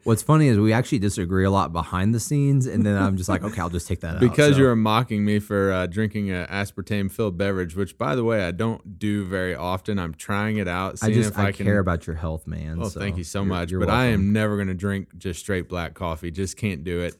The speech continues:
Speaker 2: Um, it's
Speaker 1: There's
Speaker 2: just
Speaker 1: no aspartame in coffee.
Speaker 2: But I just feel like something, no, I know. I'm just saying I, I have to put something in it.
Speaker 1: Oh,
Speaker 2: I
Speaker 1: I
Speaker 2: just
Speaker 1: see.
Speaker 2: don't know what's wrong with your taste buds that you're able to drink straight black coffee.
Speaker 1: They are more refined
Speaker 2: My
Speaker 1: than
Speaker 2: mom
Speaker 1: yours, good
Speaker 2: does it
Speaker 1: sir.
Speaker 2: too.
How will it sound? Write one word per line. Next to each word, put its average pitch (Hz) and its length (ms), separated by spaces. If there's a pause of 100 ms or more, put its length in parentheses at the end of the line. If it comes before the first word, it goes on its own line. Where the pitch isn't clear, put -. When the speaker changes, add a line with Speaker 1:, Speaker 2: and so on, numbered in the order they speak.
(340)
Speaker 2:
Um, 85 300
it's 80 180
Speaker 1:
There's 107 120
Speaker 2:
just - 240
Speaker 1:
no 107 140
aspartame 82 520
in 82 100
coffee. 85 400
Speaker 2:
But 110 140
I 104 100
just 120 180
feel 135 160
like 107 220
something, 107 440
no, 131 180
I 104 120
know. 95 420 (380)
I'm 113 220
just 107 180
saying 104 240
I, 95 300
I 101 100
have 110 300
to 98 80
put - 200
something 95 520
in 95 180
it. 80 180 (380)
Speaker 1:
Oh, 90 260
Speaker 2:
I 87 40
Speaker 1:
I - 40
Speaker 2:
just 107 240
Speaker 1:
see. - 60
Speaker 2:
don't 117 180
know 107 140
what's 101 240
wrong 101 260
with 92 400
your 101 160
taste 110 320
buds 85 300
that 87 180
you're 90 140
able 95 240
to 90 100
drink 92 300
straight 92 340
black 87 320
coffee. 101 260
Speaker 1:
They 110 60
are 92 120
more 95 260
refined 95 500
Speaker 2:
My 107 120
Speaker 1:
than 101 80
Speaker 2:
mom 101 140
Speaker 1:
yours, 101 120
good 95 100
Speaker 2:
does 87 160
it - 40
Speaker 1:
sir. 85 100
Speaker 2:
too. 92 320